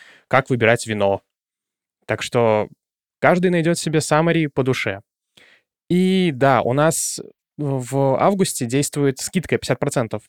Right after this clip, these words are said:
в честь нашего дня рождения на профессиональные курсы. С их помощью вы сможете не только получить университетские знания, но и даже диплом.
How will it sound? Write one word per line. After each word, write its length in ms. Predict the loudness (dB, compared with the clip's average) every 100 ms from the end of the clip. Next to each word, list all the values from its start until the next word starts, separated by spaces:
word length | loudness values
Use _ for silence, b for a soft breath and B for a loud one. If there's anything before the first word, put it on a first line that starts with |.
| _
в 100 | -8
честь 180 | -4 -2
нашего 260 | -2 -2
дня 140 | -2 -2
рождения 480 | 0 0 2 0
на 340 | 0 0 0 -2 -4
профессиональные 680 | -6 -4 -4 -2 0 -2
курсы. 360 | -4 -4 -6 -10 -16 _ _ b b
С 100 | -6
их 100 | -2
помощью 360 | 2 2 0 -2
вы 80 | -4
сможете 480 | -2 -2 -2 -4 -6
не 120 | -2
только 280 | -2 0 -2
получить 440 | -2 -2 -4 -4
университетские 580 | -4 -4 -4 -4 -4 -4
знания, 420 | -2 -2 -2 -4 b b b b -2
но 100 | 0
и 60 |
даже 220 | 2 2
диплом. 460 | 0 0 0 0 -4